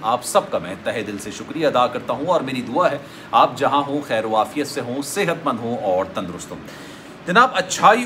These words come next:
और बुराई पर चलने का फ़ैसला इंसान ने खुद करना होता है। ये इंसान को खुद तय करना होता है कि वो अच्छाई का साथ देगा या बुराई का साथ देगा। जो लोग माशरे में बुराई को prevail करते हैं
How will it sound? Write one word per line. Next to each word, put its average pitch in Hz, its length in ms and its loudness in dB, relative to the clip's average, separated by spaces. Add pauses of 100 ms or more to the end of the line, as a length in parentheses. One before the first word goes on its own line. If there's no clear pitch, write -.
(100)
और 196 240 8
बुराई 147 320 2
पर 185 240 0
चलने 151 360 -2
का 151 200 2
फ़ैसला 135 380 -4
इंसान 117 360 -2
ने 107 140 -8
खुद 104 180 -10
करना - 220 -8
होता - 220 -14
है। - 840 -18
ये 117 100 -4
इंसान 127 300 0
को 135 100 -6
खुद 147 180 -4
तय 123 140 2
करना 120 260 0
होता 113 240 0
है 120 160 0
कि 120 120 -6
वो 110 180 -2
अच्छाई 113 340 -4
का 123 180 -4
साथ 113 220 0
देगा 107 260 -4
या 113 140 -4
बुराई 87 240 -8
का 85 140 -12
साथ 80 240 -10
देगा। - 240 -18 (600)
जो 117 160 -4
लोग 175 300 4 (280)
माशरे 147 400 4
में 175 280 -2
बुराई 143 400 4
को 180 140 0 (160)
prevail 151 440 2
करते - 300 -4
हैं - 140 -16